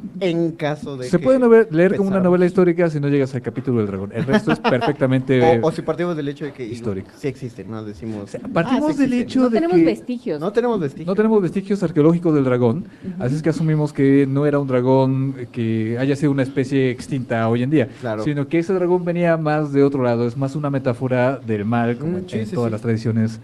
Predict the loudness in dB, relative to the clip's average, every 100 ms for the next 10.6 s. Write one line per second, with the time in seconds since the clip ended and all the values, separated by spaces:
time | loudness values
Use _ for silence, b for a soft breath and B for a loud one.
0 | -16 -18 -16 -12 -8 -8 -8 -6 -6 -2
1 | -2 0 -4 -6 -14 -20 -18 -18 -18 B
2 | B B B -2 0 0 -2 -4 -2 0
3 | 2 0 -2 -12 -12 -6 -2 -2 0 -2
4 | -2 -4 -4 -4 -6 -6 -6 -6 -6 -6
5 | -4 -4 -6 -6 -6 -6 -6 -4 -2 0
6 | 2 0 -2 -4 -2 -4 -6 -4 -4 -4
7 | -6 -8 -8 -8 -8 -8 -6 -6 -6 -8
8 | -10 -8 -8 -12 -14 -16 -12 -8 -4 -2
9 | -2 -6 B B 2 6 6 6 2 0
10 | 0 -2 0 0 2 0